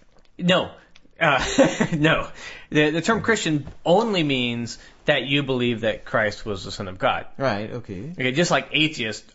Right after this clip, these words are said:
Speaker 1: only means that you don't believe in a God. It's not that you don't, you, you, you believe there is no God, you don't believe in gods. You're an atheist,
Speaker 2: Right,
Speaker 1: a
Speaker 2: right.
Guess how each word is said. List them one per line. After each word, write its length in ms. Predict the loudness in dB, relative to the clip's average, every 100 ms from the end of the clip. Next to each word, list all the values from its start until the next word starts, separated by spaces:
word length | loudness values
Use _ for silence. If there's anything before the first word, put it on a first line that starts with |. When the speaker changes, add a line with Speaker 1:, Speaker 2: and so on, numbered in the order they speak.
| -10 0
Speaker 1:
only 380 | 2 2 0 0
means 540 | 0 -4 -6 -10 -4
that 200 | -2 -2
you 180 | -6 -8
don't 340 | -6 -6 -6
believe 560 | -8 -6 -6 -8 -12 -16 -16
in 200 | -12 -12
a 140 | -12
God. 320 | -4 -2 -2 -8 -20 -20 -20 -20 -20 -20 -20 _ _ -12
It's 180 | -4
not 180 | -2 0
that 140 | -2 -4
you 60 |
don't, 220 | -4 -4 -8 -10
you, 360 | -6 -4 -6 -12
you, 400 | -10 -8 -6 -8 -8
you 320 | -6 -6 -10 -18 _ _ _ _ _ _
believe 380 | -4 -2 -2 -2
there 160 | -4 0
is 160 | 0
no 120 | 0 -4
God, 280 | -4 -4 -6
you 100 | -2
don't 240 | -2 -2
believe 280 | -6 -8 -8
in 120 | -4
gods. 540 | -2 -2 -2 -12 -18 -20 _ _ _ -20 -20 _
You're 200 | -6 -4
an 120 | -6 -6
atheist, 280 | -4 -2 2
Speaker 2:
Right, 280 | 2 2
Speaker 1:
a 40 |
Speaker 2:
right. 40 | -4